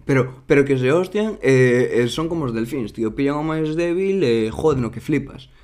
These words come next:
Eh, e ao final acabas tocado a cabeza aos chavales, sabes?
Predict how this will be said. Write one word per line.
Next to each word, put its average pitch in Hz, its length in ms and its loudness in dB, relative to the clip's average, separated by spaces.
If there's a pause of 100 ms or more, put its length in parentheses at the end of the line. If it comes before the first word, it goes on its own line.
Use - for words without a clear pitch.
(260)
Eh, 117 880 0 (640)
e 107 80 -2
ao 113 120 -2
final 110 600 -4
acabas 139 400 -4
tocado 92 240 -10
a - 80 -16
cabeza 110 560 -10
aos 110 320 -10
chavales, 104 480 -6
sabes? 110 320 -4